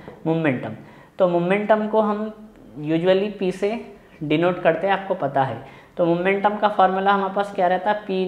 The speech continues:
into M V रहता, mass into velocity। यहाँ confuse मत होइए,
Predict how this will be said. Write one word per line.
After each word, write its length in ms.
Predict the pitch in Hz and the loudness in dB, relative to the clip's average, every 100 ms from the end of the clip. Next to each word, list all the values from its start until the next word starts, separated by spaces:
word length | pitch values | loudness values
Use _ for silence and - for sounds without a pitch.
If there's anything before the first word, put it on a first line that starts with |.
| 185 | -2
into 180 | 233 294 - - - - | -4 -4 -10 -18 -20 -6
M 140 | 151 165 180 135 | -2 0 -2 -2
V 140 | 143 170 | 2 2
रहता, 340 | 156 131 - - - - | 2 -2 -4 -12 -14 -2
mass 260 | 147 165 180 | 4 4 2
into 200 | 170 175 | -2 0
velocity। 300 | 160 135 - | 2 0 0
यहाँ 160 | 170 170 | 0 2
confuse 400 | 160 165 214 220 | 2 2 2 4
मत 180 | 196 185 | 2 4
होइए, 380 | 190 170 190 | 2 4 2